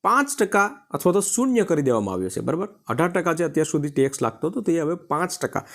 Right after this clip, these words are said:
અથવા તો હાવ શૂન્યમાં કોઈ પણ પ્રકારનો ટેક્સ લાગશે નહીં. હેલ્થ ઇન્સ્યોરન્સની વાત કરીએ આપણે. ત્યાર પછી દૂધ, દહીં, ઘી, તો એમાં પણ બાર ટકા હતો તો અત્યારે હવે પાંચ ટકા કરી દેવામાં આવ્યો છે.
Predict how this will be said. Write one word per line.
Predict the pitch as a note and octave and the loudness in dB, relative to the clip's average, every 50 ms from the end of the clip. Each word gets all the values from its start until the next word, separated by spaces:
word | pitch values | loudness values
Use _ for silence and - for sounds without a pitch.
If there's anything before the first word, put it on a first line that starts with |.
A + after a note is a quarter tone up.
| - - - _ | -20 -20 -10 _
અથવા | C3+ C#3+ - E3+ | -8 -2 -2 0
તો | E3 F3+ | 0 0
હાવ | D3+ D#3+ E3 D#3 | 0 -2 -2 -4
શૂન્યમાં | - - D3 D3 D3+ D3+ D#3 D#3+ D#3 - _ - C3 B2+ | -2 -2 -2 -2 0 -2 -4 -4 -6 -10 _ -6 -6 0
કોઈ | - C#3 C3 C3 | 2 2 2 2
પણ | C#3+ C3+ | 0 -2
પ્રકારનો | B2+ A#2+ - - A2+ A#2 B2+ C3 | -2 -2 -2 0 -2 -2 -2 -2
ટેક્સ | - - G#2 G#2 - - - | -2 -2 -2 -2 -2 -4 -4
લાગશે | F2 F#2 - - - D3+ F#3+ - - | -4 -4 -4 -6 -6 -6 -6 -8 -10
નહીં. | E3+ - - F2+ F2+ E2+ - _ _ _ - - | -10 -8 -8 -8 -8 -10 -12 _ _ _ -4 -2
હેલ્થ | C#3+ D3 C3+ C3 | -2 0 0 0
ઇન્સ્યોરન્સની | A#2+ A#2 - A2 G#2 G#2+ G2+ - - A#2 G#2 | -2 0 0 0 0 0 -2 -4 -4 -4 -4
વાત | F#2+ F2+ E2 - - | -4 -6 -8 -6 -6
કરીએ | F#2 F2+ F2 | -4 -4 -4
આપણે. | E2+ - - - - - - - - - - - - _ | -4 -6 -8 -10 -12 -14 -20 -20 -18 -20 -20 -20 -6 _
ત્યાર | F3 F#3 G3 | 2 2 2
પછી | G3 G3+ G3 A3 | 2 2 0 0
દૂધ, | G3 D3+ C#3+ E3+ G3 G3+ F3 D#3+ | 0 0 0 2 0 0 0 -2
દહીં, | D3+ F3 D#3 F3 F3 C#3+ | -2 -2 -2 -2 -2 -2
ઘી, | - D3 C3+ A2 - - - - - - _ _ | 0 2 0 0 0 -4 -14 -20 -20 -20 _ _
તો | D#3+ D#3+ | 0 2
એમાં | E3+ F#3 F#3+ G3 | 2 2 2 0
પણ | G3+ | -2
બાર | F#3 D#3+ D3+ D3+ D#3+ E3+ E3 | -2 0 0 2 2 2 0
ટકા | - E3+ D3 E3 | 0 -2 -2 -2
હતો | D3+ C#3+ C#3+ - D#3+ E3+ | -2 -4 -4 -4 -4 -2
તો | D#3+ C#3+ | -2 -4
અત્યારે | B2 - - C3+ B2+ B2 C3+ D3 | -4 -2 -2 -2 -2 -2 -4 -6
હવે | G#3 - _ _ _ - | -8 -12 _ _ _ -2
પાંચ | C#3+ D#3 D3+ - - - | 0 0 0 -2 -4 -6
ટકા | A#2 - - A2+ A2+ A#2 - _ _ _ - | -4 -2 0 0 -2 -2 -6 _ _ _ -2
કરી | B2+ A#2+ A2+ | 0 0 2
દેવામાં | G2+ G#2 G2 F#2 G#2 D3 D#3 A#2+ | 2 0 0 0 0 0 -2 -2
આવ્યો | F#2 - D#2 - | -4 -4 -8 -8
છે. | - - - - _ | -10 -12 -14 -16 _